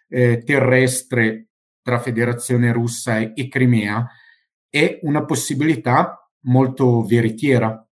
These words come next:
molto, molto alta come probabilità. Ehm, e infatti i russi lo sanno e da quest'estate contengono, eh, concentrano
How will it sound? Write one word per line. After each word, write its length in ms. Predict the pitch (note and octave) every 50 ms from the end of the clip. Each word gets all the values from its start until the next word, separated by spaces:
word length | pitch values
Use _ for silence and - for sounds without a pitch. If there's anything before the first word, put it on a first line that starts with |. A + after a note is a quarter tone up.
| _ _ _ -
molto, 640 | - B2 B2 B2 B2 - B2+ A#2+ A#2+ A#2+ A#2 A#2 A2 G#2
molto 380 | A2+ C3+ C#3 C3 C3+ B2+ A#2+
alta 360 | B2 C3 C3+ B2+ B2+ - -
come 220 | B2+ - A#2+ A#2+ A#2
probabilità. 720 | - A#2+ A#2 A2 A2+ A2 A2 G#2+ A2 A2+ - - A2 G#2+ - _ _ _ _ _ _ _ _ _ _ -
Ehm, 840 | - C#3 C3+ C3+ C3+ C3+ C3+ C3+ C3+ C3+ C3+ C3+ C3+ C3+ C3 C3 -
e 100 | - -
infatti 600 | D3+ D3+ F3 F3 - - D#3 B2 A#2+ A#2+ - -
i 60 | F3+ D3
russi 600 | B2 B2 C3+ B2+ B2+ - - - B2+ A2+ A#2 A#2
lo 140 | C3+ E3
sanno 500 | E3 - - - - A#2 B2 C3 C3 D3
e 60 | E3 E3
da 220 | C3 C3+ C3+ -
quest'estate 1160 | - E3+ F3 E3+ E3+ - - - C#3 B2 B2+ - - - D3 C3+ C3+ C3+ C3+ - D#3+ F3 F3 - - - _ _ _
contengono, 840 | - D#3+ D3 C#3 C3 C3 C#3 C3 C3+ C#3 C3+ C3 C#3 C#3 D3 D3+ -
eh, 440 | - C3+ C3+ C3+ C3+ C3 C3 B2 B2+
concentrano 800 | - D3 C#3 C3 C3 - C#3+ C#3 C3+ - B2+ B2 B2+ B2 A2+